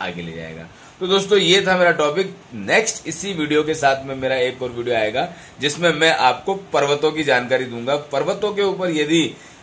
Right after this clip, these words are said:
आपका वर्ग बना है तो उसका क्या परिणाम होगा, तो देखिए आने वाले video में मेरा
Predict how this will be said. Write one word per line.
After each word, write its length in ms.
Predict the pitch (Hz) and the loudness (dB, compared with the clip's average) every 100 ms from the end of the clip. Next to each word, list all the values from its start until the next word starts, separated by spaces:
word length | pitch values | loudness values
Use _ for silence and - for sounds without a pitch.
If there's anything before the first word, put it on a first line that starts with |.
| - | 0
आपका 640 | 135 135 - 170 165 - - - - - - - - | 2 2 6 8 8 4 -6 -20 -20 -20 -16 -14 0
वर्ग 220 | 143 190 165 | 2 2 2
बना 220 | 151 151 | 4 6
है 160 | 160 156 | 6 4
तो 140 | 147 | 0
उसका 220 | 143 151 | -2 -2
क्या 220 | 143 143 135 | 0 0 2
परिणाम 380 | 127 123 127 | 0 2 2
होगा, 160 | 123 143 | 2 0
तो 100 | 147 | -2
देखिए 580 | 123 120 123 160 170 170 | -2 -4 -2 0 0 0
आने 200 | 117 123 | -2 0
वाले 220 | 135 131 131 117 | 2 0 -2 -6
video 280 | 117 123 127 | -4 -4 -4
में 140 | 147 | -2
मेरा 200 | 123 | 0